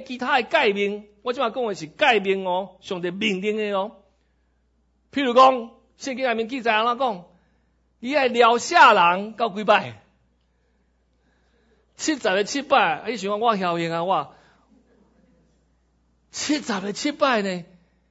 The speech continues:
意思是讲，我怎啊来这个拜堂，人会使凊彩来得罪我呢？因为我开始算啊，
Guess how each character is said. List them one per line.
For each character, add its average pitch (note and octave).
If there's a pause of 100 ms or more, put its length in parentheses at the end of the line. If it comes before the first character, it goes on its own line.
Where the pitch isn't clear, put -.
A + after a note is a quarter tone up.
(400)
意 E4+
思 A3+
是 B3
讲， D4+
我 D#4
怎 D#4
啊 C#4
来 B3
这 C#4
个 C#4+
拜 D4
堂， G#3+
人 A#3+
会 A#3
使 C4+
凊 D4+
彩 C4
来 A#3+
得 C4
罪 A3
我 A#3
呢？ F#3+ (1500)
因 D#4
为 E4
我 E4+
开 C#4
始 D4
算 G#3+
啊， G3+